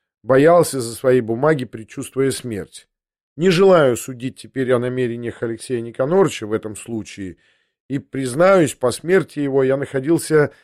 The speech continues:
в некоторой тягостной нерешимости, что мне делать с этим документом, особенно ввиду близкого решения этого дела в суде.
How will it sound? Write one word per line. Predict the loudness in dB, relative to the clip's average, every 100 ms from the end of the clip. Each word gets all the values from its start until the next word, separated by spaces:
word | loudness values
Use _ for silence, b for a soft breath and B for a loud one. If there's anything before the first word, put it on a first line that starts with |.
| b b b
в | -2
некоторой | 0 2 4 4
тягостной | 4 2 2 0 -2 -4 -4
нерешимости, | -2 -2 -4 -4 -4 -4 -6 -8 -14
что | -2 0 2
мне | 0 -4
делать | 0 0 -2 -6
с | -6
этим | -6 -10 -10
документом, | -8 -6 0 2 2 -2 -12 -14 _ _ -10
особенно | -4 0 0 2 0
ввиду | 0 -2 -2
близкого | -4 -6 -8 -2 0
решения | 0 -4 -6 -2 0
этого | -2 -2 -6
дела | -2 -2
в | -4
суде. | -8 -12 -8 -10